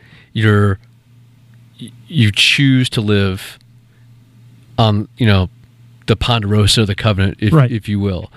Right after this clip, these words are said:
Speaker 1: where you know that you'll be provided for, where you're safe, you have peace, you have everything, all,
Speaker 2: Healing,
Speaker 1: all your needs.
Speaker 2: great Pottery Barn furniture.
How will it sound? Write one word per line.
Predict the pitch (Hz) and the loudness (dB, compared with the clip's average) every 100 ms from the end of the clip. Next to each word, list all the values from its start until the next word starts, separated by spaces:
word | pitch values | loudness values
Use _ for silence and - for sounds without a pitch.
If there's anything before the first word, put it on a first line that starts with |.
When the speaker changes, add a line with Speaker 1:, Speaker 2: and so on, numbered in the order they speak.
| - | -8
Speaker 1:
where | - 110 | 0 2
you | 104 101 | 4 2
know | 107 107 104 101 - - - | 2 2 2 -2 -6 -10 -2
that | |
you'll | 117 110 | 0 2
be | 107 | 2
provided | 98 90 98 98 - | 2 2 2 0 -2
for, | 104 104 110 123 - - - - | 0 2 2 -2 -8 -20 -18 0
where | 107 | 2
you're | 95 90 | 4 2
safe, | - - 104 117 - - - - - | 2 2 2 0 -4 -16 -20 -16 -4
you | 98 | 0
have | 87 90 - | 2 0 0
peace, | - 113 107 - - - - | 2 4 2 -2 -8 -14 -6
you | - 98 | 0 2
have | 87 85 82 - - - | 2 0 -4 -8 -20 -6
everything, | - 139 147 131 120 | -2 0 0 0 2
all, | |
Speaker 2:
Healing, | 147 143 143 | 4 4 4
Speaker 1:
all | 135 | 2
your | 117 | -2
needs. | 113 | -2
Speaker 2:
great | 170 147 | 0 0
Pottery | - 156 156 151 | -2 0 0 -2
Barn | 139 147 139 | 0 -2 -2
furniture. | 151 147 143 147 147 | -2 -4 -4 -6 -6